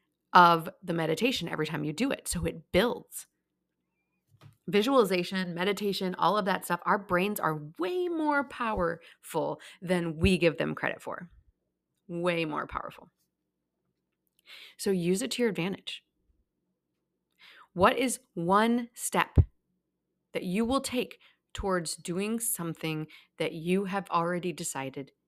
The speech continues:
you just can't do? One step. Decide on that one step. Then decide when in your day you're gonna do it. Mark it on your calendar. Set an alarm in your phone. Whatever it is you're going to do. And if you miss it,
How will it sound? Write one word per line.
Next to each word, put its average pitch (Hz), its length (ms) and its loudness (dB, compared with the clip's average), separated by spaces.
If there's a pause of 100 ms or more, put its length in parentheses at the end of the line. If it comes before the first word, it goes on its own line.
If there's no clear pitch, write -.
(160)
you 156 140 -4
just - 260 -8
can't - 280 -12
do? - 140 -12 (880)
One 254 220 6
step. - 300 -4 (1300)
Decide 240 300 2
on 277 140 4
that 233 180 4
one 180 300 2
step. - 280 -8 (720)
Then 196 160 2
decide 226 440 2
when 185 280 0
in 202 140 -2
your 190 100 -2
day 165 400 0
you're 165 160 -6
gonna 156 200 -4
do 147 120 -8
it. - 160 -8
Mark 190 380 -2
it - 80 0
on 185 140 2
your 170 100 -2
calendar. - 500 -12 (1080)
Set 208 260 0
an 220 120 0
alarm 170 480 2
in 160 100 -4
your 151 100 -4
phone. - 460 -12 (840)
Whatever 196 360 2
it 180 80 2
is 165 160 2
you're 170 100 -4
going 143 200 -6
to - 120 -14
do. - 220 -14 (1400)
And 190 100 2
if 190 100 -2
you 180 100 0
miss 190 340 -2
it, 370 140 -4